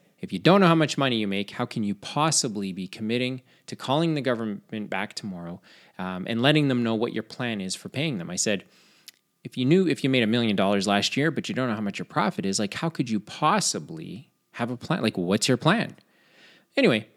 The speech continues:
it wasn't meant to discourage this individual or make them feel bad. It was just a function of making sure that I could ask the right question that got them into the headspace that they needed to be in. Because in this particular case, uh, this business is faced with a few options. They can either sell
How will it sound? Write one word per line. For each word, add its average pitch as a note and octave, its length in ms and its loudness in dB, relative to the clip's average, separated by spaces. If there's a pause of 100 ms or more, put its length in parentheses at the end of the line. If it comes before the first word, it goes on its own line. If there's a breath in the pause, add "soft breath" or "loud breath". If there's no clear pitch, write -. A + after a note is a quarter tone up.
(320)
it F#3+ 100 2
wasn't G3 360 4
meant C#3+ 260 0
to - 80 -4
discourage C#3 480 2
this A#2+ 220 -2
individual G#2+ 600 -2
or G2 100 -4
make G2+ 240 -4
them G2 140 -8
feel F#2+ 200 -8
bad. G#2+ 400 0 (320 loud breath)
It A2+ 80 0
was A#2 160 0
just F#3 320 4
a C3+ 40 -4
function B2 440 -2
of G#2+ 60 0
making A2 320 -2
sure A2+ 200 -2
that G2+ 120 -2
I G2+ 80 -2
could G2+ 140 -6
ask B2 300 2
the A#2 80 -2
right C3+ 180 0
question A#2+ 420 0
that G2 100 -4
got B2 240 -2
them A#2 100 -2
into A2 160 0
the G#2 100 0
headspace G2+ 540 -4
that G2+ 140 -10
they F#2+ 100 -4
needed F#2+ 300 -6
to G#2+ 60 -8
be C#3+ 200 2
in. A2 160 0 (320 loud breath)
Because F#3+ 240 6
in G3+ 60 4
this A3+ 140 4
particular C3+ 440 2
case, B2+ 400 0 (300 loud breath)
uh, B2 140 4
this C#3+ 180 2
business B2+ 400 2
is A2+ 80 0
faced A2+ 280 0
with G#2+ 100 0
a G2+ 60 0
few G2 220 0
options. F2+ 460 -8
They G2+ 100 0
can G#2 160 -2
either G#2+ 240 2
sell D#3 480 4